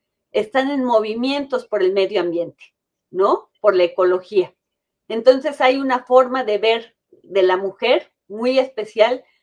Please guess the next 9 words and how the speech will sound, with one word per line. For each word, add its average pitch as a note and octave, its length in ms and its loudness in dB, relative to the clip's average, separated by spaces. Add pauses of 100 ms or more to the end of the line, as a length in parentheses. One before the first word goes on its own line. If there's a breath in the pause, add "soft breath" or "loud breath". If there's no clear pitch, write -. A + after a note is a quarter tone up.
(140)
de G#3 180 0
esta C4 300 -2
tierra B3 520 0 (220)
que A3 160 4
es A3 220 -2
nuestra G3+ 400 0
madre C4 340 0 (520)
y G#3+ 120 -8
de, A3 220 2